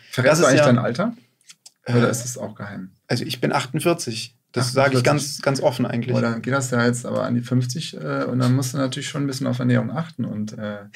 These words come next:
Speaker 2: <laughs> Ja, ja.
Speaker 1: Ruhezeiten.
Speaker 2: Ich wollte jetzt, ich wollte jetzt mit Botox anfangen. Ich dachte mir, lieber, lieber früher als spät, einfach mal ein bisschen Botoxen oder so. Oder weiß ich nicht. Ich hab auch, ich hab auch drüber nachgedacht, so Hyaluron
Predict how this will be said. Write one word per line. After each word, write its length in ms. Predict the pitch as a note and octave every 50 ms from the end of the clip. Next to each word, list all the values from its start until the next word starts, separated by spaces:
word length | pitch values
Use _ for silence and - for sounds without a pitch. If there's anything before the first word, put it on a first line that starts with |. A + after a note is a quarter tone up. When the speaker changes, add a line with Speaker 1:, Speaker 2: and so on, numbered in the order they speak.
| - E4
Speaker 2:
<laughs> 220 | C#4+ A3 - - -
Ja, 160 | F4 D4 C4
ja. 220 | C4+ C4 B3 C#4 C#4 - -
Speaker 1:
Ruhezeiten. 180 | C3 A#2+ - -
Speaker 2:
Ich 140 | E3 G#2+ G#3
wollte 200 | A#3+ A3+ A3+ G#3+
jetzt, 200 | G#3 - - -
ich 80 | _ -
wollte 140 | G#3+ G#3+
jetzt 100 | G#3+ D#3
mit 160 | E3 F3 E3 -
Botox 380 | D#3+ F3 F3 D#3 D3+ C3+ B2+
anfangen. 320 | - C3+ C3 B2 C3 B2+ C3
Ich 100 | C3 -
dachte 180 | F#3+ F#3 E3+
mir, 120 | F#3 F#3 F3+
lieber, 340 | F3+ G3+ G#3+ G3+ F#3 F3 F3+ - - -
lieber 240 | - G3+ G3 F#3+ F3
früher 320 | - - - G#3 G#3 G3
als 160 | F3 D3+ D3
spät, 360 | - - - D#3 E3 E3+ E3+ - - - -
einfach 180 | - D#3 E3 D#3+
mal 100 | E3 D#3+
ein 60 | D#3
bisschen 280 | D3+ C#3 - C#3+ B2+ C3
Botoxen 480 | E3 G3 F#3+ F#3+ F3+ F3+ - - F3
oder 160 | F3 D#3+ D#3
so. 320 | D3+ C#3+ D3+ D3+ D3+ D#3 - - _ _
Oder 240 | - D3 C#3 C3+ C3+
weiß 160 | C#3+ C#3+ D3
ich 60 | C#3+ C#3+
nicht. 180 | C#3 C#3 C#3+
Ich 140 | - - -
hab 120 | F#3 G3
auch, 200 | G3+ E3 D3+ - - - _ -
ich 80 | - F3
hab 80 | -
auch 60 | E3
drüber 180 | C3+ D#3+ C#3+ D3+
nachgedacht, 460 | D3+ D#3 D#3+ D3+ - - C#3 C3+ -
so 360 | - D3 C#3 C#3 C#3 C#3 C#3 - _
Hyaluron 920 | - - - D#3 D3 C#3 C3+ B2 A#2+ B2 C#3 D3+ E3+ G3 G#3+ B3 C#4 -